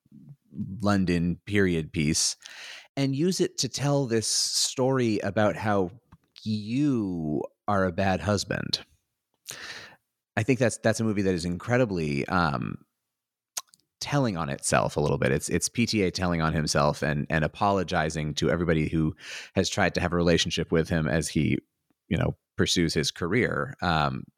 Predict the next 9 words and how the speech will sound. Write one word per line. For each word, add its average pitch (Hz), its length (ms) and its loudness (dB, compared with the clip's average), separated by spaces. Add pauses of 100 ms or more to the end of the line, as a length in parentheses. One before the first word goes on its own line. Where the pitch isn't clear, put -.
(120)
up 80 180 0
to 82 280 2
and 78 200 2
especially 80 600 2
his 85 440 0 (240)
loving 87 340 0
partner, 90 300 2
Maya 90 240 0
Rudolph. 95 600 -2